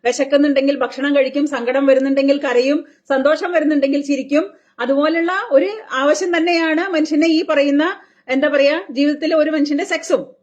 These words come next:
അയാൾക്ക് സെക്സ് ചെയ്യാൻ തോന്നുമ്പോ അയാൾ ചെയ്യും. അതിപ്പോ ഈ പറയുന്ന മുഖ്യമന്ത്രി, ഇപ്പൊ ഇനി ഇപ്പൊ ഈ വയസ്സുകാലത്ത് എനിക്ക് അറിഞ്ഞുകൂടാ, മുഖ്യമന്ത്രിയും അങ്ങനെയൊക്കെ തന്നെ ആയിരുന്നല്ലോ. ഏ? അപ്പൊ അത് ഈ രണ്ടുപേരും ഉഭയസമ്മതപ്രകാരം ചെയ്യുന്ന കാര്യങ്ങൾക്ക് എന്താണ് ഇത്ര വലിയ ഐക്യദാർഢ്യം പ-, പ്രഖ്യാപിക്കാനുള്ള? അതിജീവിതയോട് മാത്രമേ പ്രേമമുള്ളോ? എനിക്കറിയാൻ പാടില്ല.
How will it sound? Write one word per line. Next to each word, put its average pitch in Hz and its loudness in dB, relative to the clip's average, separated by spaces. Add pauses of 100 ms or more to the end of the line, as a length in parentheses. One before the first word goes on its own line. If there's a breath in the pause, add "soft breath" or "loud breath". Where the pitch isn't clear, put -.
(300)
അയാൾക്ക് 233 -2
സെക്സ് 339 -2
ചെയ്യാൻ 330 -2
തോന്നുമ്പോ 349 -2
അയാൾ 330 -2
ചെയ്യും. 349 -4 (500)
അതിപ്പോ 269 0
ഈ 320 0
പറയുന്ന 320 2
മുഖ്യമന്ത്രി, 311 2
ഇപ്പൊ 339 -6
ഇനി 330 2
ഇപ്പൊ 330 2
ഈ 269 -4
വയസ്സുകാലത്ത് 285 -2
എനിക്ക് 294 2
അറിഞ്ഞുകൂടാ, 277 2
മുഖ്യമന്ത്രിയും 277 0
അങ്ങനെയൊക്കെ 302 0
തന്നെ 359 -2
ആയിരുന്നല്ലോ. 349 -2 (460)
ഏ? 254 -4 (460)
അപ്പൊ 302 -2
അത് 349 0 (240)
ഈ 277 2
രണ്ടുപേരും 339 2
ഉഭയസമ്മതപ്രകാരം 311 0
ചെയ്യുന്ന 294 0
കാര്യങ്ങൾക്ക് 269 -2
എന്താണ് 277 0
ഇത്ര 294 -2
വലിയ 285 0
ഐക്യദാർഢ്യം 254 -4
പ-, 294 -4
പ്രഖ്യാപിക്കാനുള്ള? 277 -2
അതിജീവിതയോട് 269 -2
മാത്രമേ 277 0
പ്രേമമുള്ളോ? 262 -2
എനിക്കറിയാൻ 214 -4
പാടില്ല. 175 -6